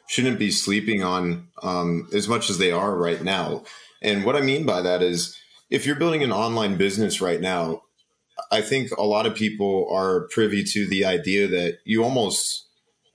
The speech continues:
you almost have to hire overseas labor because it's so much cheaper, right, to perform these kind of administrative or menial type tasks. I'm referring to virtual assistants or V As. Um,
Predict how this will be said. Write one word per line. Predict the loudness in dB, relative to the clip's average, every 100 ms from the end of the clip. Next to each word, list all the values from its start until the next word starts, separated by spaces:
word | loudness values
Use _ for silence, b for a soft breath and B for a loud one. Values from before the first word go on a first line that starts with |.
| _ _ _
you | -2 0
almost | 0 0
have | 0 0 -2 -2
to | -2
hire | 0 0 2 2
overseas | 2 0 0 0 0 0
labor | 2 2 0
because | -2 -2 -4
it's | -2
so | -2
much | -2 -4 -4
cheaper, | -4 -4 -2 -4 -6 -4
right, | -2 -2 -2
to | -2 -2 -2
perform | -4 -2 0 0 0 -2 -2
these | -2 0 -2
kind | -4 -2
of | 0
administrative | 0 0 0 0 0 0 0
or | 0
menial | 0 0 0 -2
type | -4 -4
tasks. | -4 -4 -2 -4 -4 -6 -8 -8
I'm | -4 -2
referring | -2 0 -2 0
to | 0 0
virtual | -2 -2 0 0
assistants | 0 -2 -2 -4
or | -4
V | -2 0
As. | 0 0 -2 B B B B B -4
Um, | -2 -2 -4